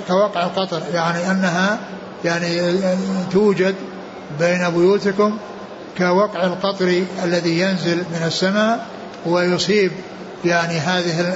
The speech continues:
ال-، يعني هذه، يعني هذه المناطق كلها يعني يعمها، فكذلك الفتن يعني ت-، ت-، تعم وتنتشر وتكون مثل وقع القطر يعني في، في،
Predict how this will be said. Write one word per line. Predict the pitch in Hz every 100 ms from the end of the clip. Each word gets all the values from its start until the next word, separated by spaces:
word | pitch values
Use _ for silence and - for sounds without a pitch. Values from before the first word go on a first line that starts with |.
| 185
ال-، | 170 165 165 165 - - - - 180 185 175
يعني | 170 165
هذه، | 165 160 180 180 180 180 - - -
يعني | 165 165
هذه | 160 180 170 170 180 185
المناطق | 180 185 180 - -
كلها | 208 214 202 226 262 - - - 190
يعني | 180 175
يعمها، | 175 180 196 185 180 226 262 - - -
فكذلك | 220 202 196 196 185 175 175 175 180 - - -
الفتن | 185 180 185 185 180 185 - - - -
يعني | 170 165 165 165
ت-، | 156 190
ت-، | 190 190 196
تعم | 185 165 185 175
وتنتشر | 170 190 196 190 220 233 233 - - - -
وتكون | 185 185 175 196 196 190 - - - - -
مثل | 214 196 190 185 - -
وقع | 196 196 165
القطر | 170 196 196 185 190 - - - -
يعني | 180 175 175 175
في، | 170 175
في، | 185 135